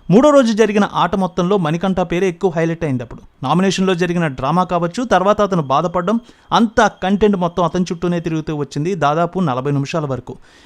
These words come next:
ఈ నేపథ్యంలో నాగమణికంఠ భార్య బిగ్ బాస్ హౌస్లోకి వస్తుందంటూ కొన్ని వార్తలైతే వినిపిస్తున్నాయి. నాగమణికంఠ అంత త్వరగా ఆడియన్స్కి కనెక్ట్ కావడానికి కారణం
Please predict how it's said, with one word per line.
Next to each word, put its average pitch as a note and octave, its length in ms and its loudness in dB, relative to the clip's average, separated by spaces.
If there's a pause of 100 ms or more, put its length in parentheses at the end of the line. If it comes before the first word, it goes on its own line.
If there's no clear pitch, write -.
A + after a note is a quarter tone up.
(100)
ఈ D#3 80 2
నేపథ్యంలో B3 480 4
నాగమణికంఠ G#3 680 2
భార్య D#3 460 -2 (100)
బిగ్ D#3 200 -8
బాస్ F#3 320 0
హౌస్లోకి F#3 380 -2
వస్తుందంటూ E3 600 -2 (300)
కొన్ని B2+ 160 -2
వార్తలైతే F3+ 560 -2
వినిపిస్తున్నాయి. C#3+ 580 -8 (380)
నాగమణికంఠ A#3+ 600 4
అంత G3 380 0
త్వరగా F#3+ 460 0
ఆడియన్స్కి F3+ 400 -4
కనెక్ట్ D#3+ 320 -8
కావడానికి E3 360 -2
కారణం D3+ 340 -4